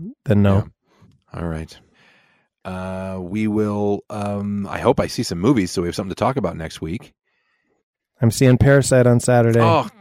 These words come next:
Speaker 2: there's no showings here in the foreseeable future, so as soon as I can, I'm going to see that. I'm probably gonna end up seeing Gemini Man, uh, and Zombieland Double Tap. I don't know what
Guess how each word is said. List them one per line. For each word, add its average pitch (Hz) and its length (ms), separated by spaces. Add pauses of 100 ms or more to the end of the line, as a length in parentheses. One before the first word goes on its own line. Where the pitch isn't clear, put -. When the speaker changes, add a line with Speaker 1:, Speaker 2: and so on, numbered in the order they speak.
(140)
Speaker 2:
there's 117 140
no 175 260
showings 156 440
here 87 240 (100)
in 101 80
the 98 60
foreseeable 104 480
future, 85 360
so 85 200
as 82 80
soon 117 180
as 110 120
I 95 100
can, 90 220
I'm 82 160
going 82 220
to 78 60
see - 180
that. 78 260 (480)
I'm 90 120
probably 117 280
gonna 113 140
end 104 120
up 95 100
seeing 95 340
Gemini 95 480
Man, 90 500 (760)
uh, 85 340
and 80 140
Zombieland 110 800
Double 101 280
Tap. 131 360
I 95 160
don't 95 140
know 95 200
what 82 200